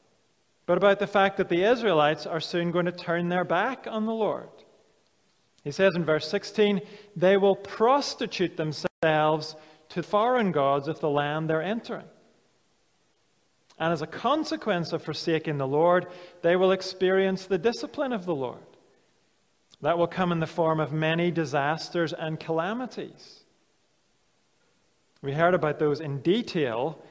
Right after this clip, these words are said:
back in chapter twenty-eight. Painful detail. And verse seventeen says, "In the turmoil that they will experience, the people will ask,"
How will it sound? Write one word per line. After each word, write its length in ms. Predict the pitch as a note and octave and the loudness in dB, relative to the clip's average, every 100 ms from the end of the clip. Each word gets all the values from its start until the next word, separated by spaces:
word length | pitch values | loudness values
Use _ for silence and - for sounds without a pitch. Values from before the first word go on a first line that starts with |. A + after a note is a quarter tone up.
| - _ _ _ | -20 _ _ _
back 300 | D3+ D#3 E3 | 0 0 -2
in 100 | D3+ | -4
chapter 300 | D#3 D3 D3+ | -4 -4 -8
twenty-eight. 720 | - C#3+ C3+ F#3+ F#3+ - - _ _ _ _ _ | -8 -6 -4 -6 -6 -12 -20 _ _ _ _ _
Painful 540 | - E3 F#3+ G#3 A3 F#3 | -8 -2 -2 -2 -2 -2
detail. 440 | D3+ C3+ B2+ B2 - _ _ _ _ _ _ _ _ _ _ _ _ _ _ D#3+ | -4 -8 -12 -16 -20 _ _ _ _ _ _ _ _ _ _ _ _ _ _ -4
And 100 | D3 | 2
verse 220 | A3 - | 2 2
seventeen 500 | G#3+ A#3+ C#4+ G3+ E3+ | 0 0 0 -2 -2
says, 360 | - D3+ E3 - - - - - | 0 2 2 0 -14 -20 -20 -2
"In 160 | F#3+ F#3+ | 2 4
the 100 | F3+ | 2
turmoil 1040 | - - - C4 C#4+ C#4 B3+ B3+ B3+ A#3 | -4 -6 4 6 6 4 2 4 4 4
that 160 | G#3+ F3+ | 2 4
they 160 | F#3 | 4
will 160 | F3+ F3 | 4 2
experience, 1200 | E3+ - A#3+ D4 B3+ C#3 B2 E3+ - - - - _ _ _ _ _ | 0 -8 -2 2 2 2 -4 -8 -10 -14 -16 -20 _ _ _ _ _
the 80 | D#3+ | -8
people 360 | - C#4 B3 G#3 | -4 -2 2 4
will 200 | F3+ F3+ | 6 6
ask," 600 | A#3 D#3 D3 D#3 - | 6 4 2 -6 -14